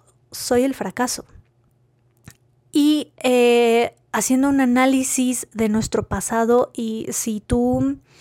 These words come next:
te identificas con este pensamiento, te invito a hacer este análisis rápido.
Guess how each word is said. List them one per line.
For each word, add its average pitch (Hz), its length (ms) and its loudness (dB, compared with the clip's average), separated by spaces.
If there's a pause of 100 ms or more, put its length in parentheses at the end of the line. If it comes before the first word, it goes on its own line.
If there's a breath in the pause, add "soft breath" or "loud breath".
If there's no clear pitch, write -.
(340 loud breath)
te 247 100 2
identificas 240 600 0
con 214 180 0
este 240 240 0
pensamiento, 240 920 0 (640 loud breath)
te 277 80 4
invito 311 280 2
a - 20 6
hacer 330 200 2
este 330 200 -2
análisis 233 460 0
rápido. - 340 -6